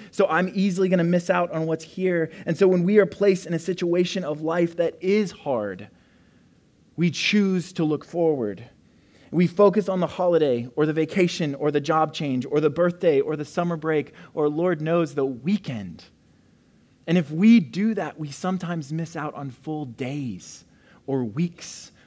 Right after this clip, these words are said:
or even months of our life and what God is doing right now within us. I love the fall. I love when the leaves change.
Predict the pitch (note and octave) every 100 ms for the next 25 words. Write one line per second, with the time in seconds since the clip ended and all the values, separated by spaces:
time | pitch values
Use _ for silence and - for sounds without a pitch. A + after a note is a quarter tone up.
0 | _ B2+ C#3 C#3 A#2+ C3 C#3 B2+ - -
1 | A#2 G#2 F#2+ A#2+ G#2 - - A2 F#2+ A#2+
2 | A#2+ G2 F#2 - B2+ B2+ G#2+ - C3 C3+
3 | G2+ B2+ A2+ G#2+ A2+ - B2+ A2 F#2+ -
4 | - - - _ _ _ _ _ _ _
5 | _ _ _ _ _ _ _ _ _ _
6 | _ _ _ _ _ _ _ _ _ _
7 | _ _ - - - C#3 C#3+ C#3 D3 D#3
8 | C#3+ C3 - A2 E2+ D2 - - - _
9 | _ _ _ _ _ _ _ _ _ _
10 | _ _ _ _ _ _ - C3+ C#3+ D3
11 | D3+ C#3+ D#3 C3+ B2 A#2 - B2+ A#2 B2+
12 | C3+ -